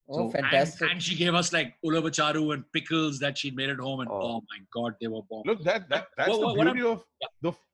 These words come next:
Speaker 4: food of that region is absolutely incredible. I mean, A, it's, it's really hot in the summer. Even in the winter, it's not very pleasant. And it's really humid and it's really windy. And that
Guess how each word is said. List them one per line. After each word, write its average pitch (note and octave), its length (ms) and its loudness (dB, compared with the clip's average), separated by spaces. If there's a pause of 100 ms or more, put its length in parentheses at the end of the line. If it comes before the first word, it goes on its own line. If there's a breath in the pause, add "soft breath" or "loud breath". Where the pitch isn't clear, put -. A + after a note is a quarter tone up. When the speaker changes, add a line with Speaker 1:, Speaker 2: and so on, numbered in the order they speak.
(100)
Speaker 4:
food G3+ 280 0
of A3+ 160 0
that E3 280 0
region C#3 440 -2
is C#3 300 -6
absolutely E3+ 520 -2
incredible. C3 520 -4
I B2 80 -2
mean, D#3+ 160 -8 (100)
A, D3 180 0
it's, D3+ 300 -8 (160)
it's C#3 220 -12
really D#3+ 340 -2
hot C3 260 0
in A#2 100 -6
the A2 80 -10
summer. G#2 340 -8 (320)
Even G3 220 0
in F#3 100 -2
the D#3 80 0
winter, C3 340 -2
it's G#2+ 160 -6
not A#2+ 140 -4
very A2 200 -4
pleasant. G2 380 -10 (300)
And D3 240 0
it's F3 220 -6
really F3 420 -4
humid D#3 440 0 (120)
and C#3 140 -2
it's E3+ 200 -8
really E3+ 480 -6
windy. E3 520 -6
And C3 140 -2
that D#3 200 0